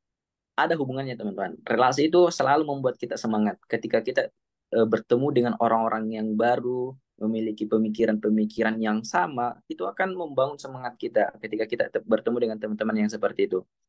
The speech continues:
Dan saya ya, dengan te-, saya dan tim saya bertemu dengan orang-orang yang hebat, ya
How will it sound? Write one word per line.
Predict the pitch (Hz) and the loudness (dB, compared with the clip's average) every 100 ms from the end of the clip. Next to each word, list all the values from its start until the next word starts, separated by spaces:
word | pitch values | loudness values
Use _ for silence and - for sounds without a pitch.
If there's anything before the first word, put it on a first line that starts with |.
| _ _ _ _ | _ _ _ _
Dan | 107 107 | 4 6
saya | 107 110 151 | 6 6 6
ya, | 151 113 101 - _ _ _ _ - | 6 4 2 -2 _ _ _ _ -6
dengan | 110 120 117 110 | -4 -2 -4 -4
te-, | - 90 | -6 -2
saya | 117 117 135 | 2 4 4
dan | 135 117 110 | 4 2 -2
tim | 110 113 107 | -2 -4 -2
saya | 107 127 | -2 -2
bertemu | 117 - 110 117 | -4 -4 -4 -2
dengan | 107 107 | -2 -2
orang-orang | 107 104 104 104 101 | -2 -4 -4 -6 -10
yang | 92 | -8
hebat, | 95 107 135 | -2 0 0
ya | - 92 | -2 -6